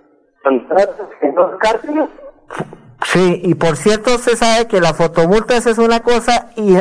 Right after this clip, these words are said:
Speaker 2: anticonstitucional, ilegal. Que eso era, como decía el exalcalde, se había acabado esa guachafita de, de las fotomultas.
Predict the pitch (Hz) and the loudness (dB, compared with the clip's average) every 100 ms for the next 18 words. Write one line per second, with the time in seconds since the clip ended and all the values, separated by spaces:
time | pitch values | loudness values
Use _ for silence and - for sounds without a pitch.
0 | - 185 185 180 180 185 180 - 180 175 | 2 0 0 2 -2 0 -2 0 0 2
1 | 165 170 160 196 226 214 - 214 170 165 | 2 2 4 4 2 -2 -2 0 2 2
2 | 170 240 226 120 - - _ _ _ _ | 2 2 2 -2 -8 -20 _ _ _ _
3 | _ _ _ _ _ - 151 180 220 226 | _ _ _ _ _ 0 2 2 2 2
4 | 233 226 185 165 160 156 196 233 233 185 | 2 0 -2 0 0 2 2 4 2 2
5 | 170 - 226 214 175 165 151 175 202 220 | -2 0 0 2 0 2 2 2 2 2
6 | 226 226 226 214 220 - 190 180 170 170 | 2 2 2 0 -2 0 0 0 2 -2
7 | 165 220 214 226 208 170 135 - - - | 2 0 0 0 2 -2 -6 -14 -20 -20
8 | - _ 160 160 156 170 165 170 262 302 | -20 _ 0 2 2 0 0 2 2 2
9 | 190 143 - - | 0 -2 -4 -20